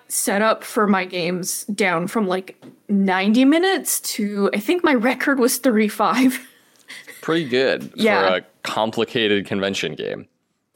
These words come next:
Speaker 1: Yeah, yeah.
Speaker 2: So where, where did you wanna start? Like, why did you wanna pick this to begin with as a mechanic?
Speaker 1: So at first, like,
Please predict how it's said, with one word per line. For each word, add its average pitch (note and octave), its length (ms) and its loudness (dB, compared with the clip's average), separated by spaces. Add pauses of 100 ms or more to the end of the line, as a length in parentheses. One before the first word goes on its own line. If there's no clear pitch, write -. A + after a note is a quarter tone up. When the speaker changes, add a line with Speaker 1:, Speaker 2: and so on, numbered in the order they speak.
Speaker 1:
Yeah, C4+ 420 2 (220)
yeah. G#3 360 0 (140)
Speaker 2:
So F#3+ 320 2
where, F3+ 300 4
where D#3+ 320 2
did A3 180 2
you D#3+ 140 2
wanna D#3 220 2
start? - 320 0
Like, A2+ 120 0
why A2+ 420 0
did B2+ 200 0
you A#2 80 0
wanna A2 180 2
pick - 320 -4
this F#2 480 -2
to - 260 -4
begin F2 380 -4
with A#1+ 320 -4
as E2 160 -2
a - 60 -12
mechanic? - 640 -10 (320)
Speaker 1:
So G4 420 2 (360)
at D#4+ 160 0
first, G#4+ 440 0 (120)
like, D#4+ 400 0